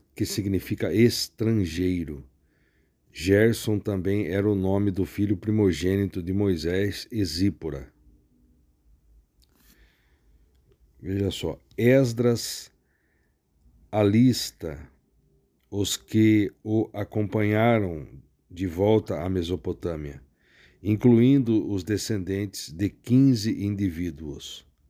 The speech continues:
As cifras citadas para os homens somam mil quatrocentos e noventa e seis, além dos indivíduos mencionados por nome. Havia também mulheres e crianças.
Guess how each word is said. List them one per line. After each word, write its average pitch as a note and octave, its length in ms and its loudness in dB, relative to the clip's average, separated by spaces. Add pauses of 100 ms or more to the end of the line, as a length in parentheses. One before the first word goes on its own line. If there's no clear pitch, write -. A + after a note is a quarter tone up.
(720)
As G2 480 -2
cifras - 1040 0 (100)
citadas G#2 880 -2
para F2+ 240 -4
os E2 160 -6
homens G2 600 0
somam G2+ 600 -2 (1700)
mil A2+ 360 4
quatrocentos G#2 640 -6
e - 20 -8
noventa G2 340 -4
e G2 100 -4
seis, - 600 -10 (540)
além G2 360 2
dos G#2 220 2
indivíduos G#2 920 0
mencionados F#2 800 -4
por A2+ 200 -2
nome. E2 520 -2 (600)
Havia G2 400 4
também A#2 360 2
mulheres A2 640 2
e A2+ 60 -2
crianças. G2 1400 -6